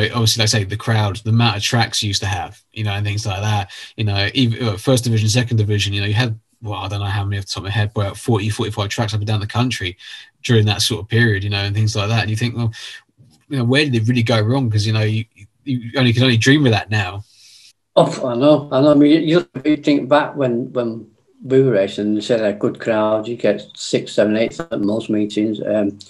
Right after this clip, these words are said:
Speaker 2: nineteen teams in the British League back in them days.
Speaker 1: Mm.
Speaker 2: And about twenty-two, I think, in, in the second division. So,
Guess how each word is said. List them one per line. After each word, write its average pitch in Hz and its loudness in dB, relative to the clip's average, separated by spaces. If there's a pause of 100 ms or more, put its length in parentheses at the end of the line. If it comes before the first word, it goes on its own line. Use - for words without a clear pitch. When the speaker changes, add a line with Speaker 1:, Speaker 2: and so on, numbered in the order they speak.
(140)
Speaker 2:
nineteen 143 6
teams 151 6
in 117 4
the 104 -4
British 104 -6
League 104 -4
back - -4
in 104 2
them 98 0
days. 92 -6
Speaker 1:
Mm. 110 0 (320)
Speaker 2:
And 101 -2
about - 0
twenty-two, - 2
I 110 6
think, 117 -2
in, 110 2
in 113 0
the 107 -2
second 110 2
division. 110 0
So, 117 4